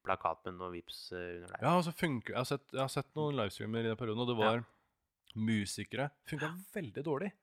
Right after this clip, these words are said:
Speaker 1: Ja.
Speaker 2: Kjempedårlig, fordi man har ikke den publikumresponsen, og det, det er liksom som å se et konsertopptak, bare at du ser at salen er tom, så det er
Speaker 1: Ja,
Speaker 2: liksom
Speaker 1: og så er det klart at noe funket, men det er klart, det, det jeg tenker på er med at de der som egentlig ikke er musikere engang.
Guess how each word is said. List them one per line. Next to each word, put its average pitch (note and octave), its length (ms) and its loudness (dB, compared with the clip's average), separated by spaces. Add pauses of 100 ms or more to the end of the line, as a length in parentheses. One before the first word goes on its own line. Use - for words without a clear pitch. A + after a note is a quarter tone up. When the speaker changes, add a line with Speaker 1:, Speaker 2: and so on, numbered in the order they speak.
(200)
Speaker 1:
Ja. G2 100 4 (160)
Speaker 2:
Kjempedårlig, A#2 580 -2
fordi C3+ 140 0
man C3+ 140 0
har B2 140 -2
ikke B2+ 140 -4
den B2 60 -4
publikumresponsen, G#2 1600 -6
og A#2 100 -8
det, B2+ 100 0 (160)
det A#2+ 100 2
er A#2 160 2
liksom B2 180 -6
som C3 140 -4
å C3 60 -4
se A2+ 160 0
et G#2+ 140 -4
konsertopptak, - 920 -6
bare A2 180 0
at G2+ 40 -14
du A2+ 80 -8
ser G2 280 -4
at - 120 -6
salen F#2+ 280 0
er A2 120 -6
tom, A#2+ 240 -4
så C#3 140 -4
det B2+ 120 4
er A#2+ 100 8
Speaker 1:
Ja, B2 140 12
Speaker 2:
liksom D#3 60 12
Speaker 1:
og C#3 80 8
så F3 80 12
er D#3+ 60 12
det D#3 80 8
klart D3 160 12
at F3 80 4
noe D#3 340 8
funket, C#3 260 6
men D3 80 8
det D3+ 60 12
er D3+ 60 8
klart, C#3+ 140 10
det, C#3+ 100 4
det C#3+ 80 12
jeg C3+ 100 10
tenker B2+ 220 4
på D#3+ 60 12
er C#3 140 12
med B2+ 140 10
at A#2+ 100 6
de B2 120 4
der G#2 200 12
som A#2 200 2 (100)
egentlig A2+ 400 6
ikke A2 220 12
er G#2+ 80 2 (440)
musikere G#2 480 0
engang. B2 220 10